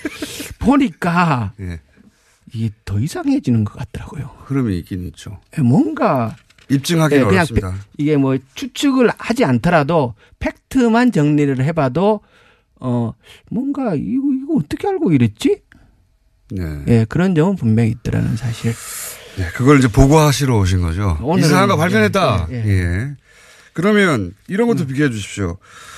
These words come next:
Speaker 1: 실력 부족 탓인가, 혹은 뭐 의도적인가를 가눌 때
Speaker 2: 예.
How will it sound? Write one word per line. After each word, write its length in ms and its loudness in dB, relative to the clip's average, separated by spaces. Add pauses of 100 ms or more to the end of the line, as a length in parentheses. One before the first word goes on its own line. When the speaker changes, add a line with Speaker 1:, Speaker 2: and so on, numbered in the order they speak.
(320)
Speaker 1:
실력 400 2
부족 260 -2
탓인가, 880 0 (400)
혹은 320 2
뭐 300 4
의도적인가를 840 2
가눌 400 0
때 100 0
Speaker 2:
예. 500 2